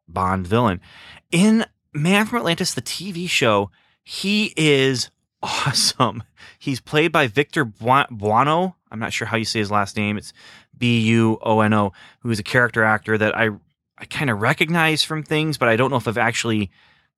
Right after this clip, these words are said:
remem-, I, I can't remember anything he's been in. I, I've read that he was in Batman.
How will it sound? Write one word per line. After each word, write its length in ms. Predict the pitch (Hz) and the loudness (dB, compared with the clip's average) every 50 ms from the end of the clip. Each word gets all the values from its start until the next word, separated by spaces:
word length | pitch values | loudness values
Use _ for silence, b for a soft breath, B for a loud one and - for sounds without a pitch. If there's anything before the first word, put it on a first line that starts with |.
| _ | _
remem-, 420 | 120 117 107 107 107 107 104 113 - - | -2 0 2 2 4 4 4 2 2 0
I, 240 | - 117 - - - | -2 -2 -2 -4 -4
I 120 | - 135 131 | -2 -4 -2
can't 200 | - - 139 104 | 0 0 -2 0
remember 240 | 104 101 98 92 | -2 -2 -2 -2
anything 240 | 95 92 85 82 95 | -2 -4 -4 -8 -8
he's 140 | 95 90 87 | -8 -8 -6
been 220 | 80 95 92 90 | -4 -4 -2 -2
in. 160 | 90 85 78 69 - 50 - - - _ - | -2 -4 -6 -8 -14 -16 -20 -20 -20 _ -6
I, 160 | 101 104 98 - - | -6 -6 -6 -6 -6
I've 180 | 107 104 92 | -6 -4 -2
read 220 | 101 110 117 117 110 | 0 2 2 2 2
that 60 | 110 | 0
he 380 | 90 110 110 107 104 101 92 - _ _ _ _ _ _ _ _ _ _ _ _ _ _ _ _ - - | -2 -2 -2 -2 -2 -4 -6 -10 _ _ _ _ _ _ _ _ _ _ _ _ _ _ _ _ -18 -12
was 260 | - 104 107 101 - | -6 -4 -4 -2 -2
in 280 | - 113 107 101 101 95 | -2 -2 -2 -2 -2 0
Batman. 560 | 113 110 113 - - 120 120 120 123 123 | 0 0 0 0 0 0 0 2 0 -2